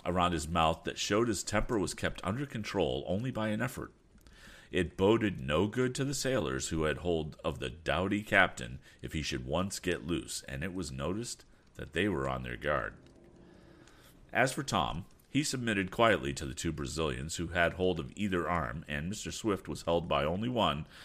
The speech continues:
for it was seen that he was feeble. "Into the boat with them," cried A-, Admiral Fanchetti,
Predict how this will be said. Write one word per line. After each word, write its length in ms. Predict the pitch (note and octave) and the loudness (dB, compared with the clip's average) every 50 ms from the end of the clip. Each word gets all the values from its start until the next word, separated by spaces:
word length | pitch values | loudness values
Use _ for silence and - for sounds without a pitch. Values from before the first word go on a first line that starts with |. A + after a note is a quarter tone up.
| - - - | -20 -20 -10
for 380 | - D#2 D#2 D#2 D#2+ E2 D#2+ | -4 -2 2 2 4 4 2
it 80 | D#2 D#2+ | 2 2
was 160 | E2+ E2 - | 0 -2 -2
seen 260 | - - A2+ G#2 F#2 F2 | -2 -2 0 0 0 0
that 120 | E2 D2 | -2 -2
he 140 | D2 F2+ F2+ | 0 0 0
was 160 | C#2+ - - | 0 -2 -4
feeble. 360 | - - D#2 C#2+ - G1+ - - - _ _ _ - - _ - - - - - - - - - _ - - - - - _ - - - - - - | -2 -2 -2 0 -2 -6 -12 -14 -20 _ _ _ -20 -20 _ -20 -20 -20 -20 -20 -20 -20 -20 -20 _ -20 -20 -20 -20 -20 _ -20 -20 -20 -20 -10 -4
"Into 260 | - E3 D#3+ C#3+ C#3+ | -4 -2 0 0 2
the 80 | C#3+ A#2+ | 2 2
boat 300 | G#2 A#2+ B2 A#2 - - | 2 2 2 0 0 -2
with 120 | F2+ D#2+ | -2 0
them," 260 | C#2 C#2+ B1+ A1+ - - - - - - - _ - - - - - _ - - - - _ _ - - - - - | 0 -2 -2 -2 -6 -14 -20 -20 -20 -20 -20 _ -20 -20 -20 -20 -20 _ -20 -20 -20 -20 _ _ -20 -20 -20 -18 -6
cried 340 | - D#2 D2 C#2+ C#2 - | 0 2 2 2 2 0
A-, 260 | - - D#2+ D#2 - - | 0 0 0 0 2 4
Admiral 340 | E2 E2 D#2 D#2+ D#2 C#2 | 4 4 4 4 0 -2
Fanchetti, 600 | C2+ - D#2 C2+ C2 - - D2 C#2 D2 E2 - | -2 -2 -4 -4 -4 -2 0 0 0 0 0 -2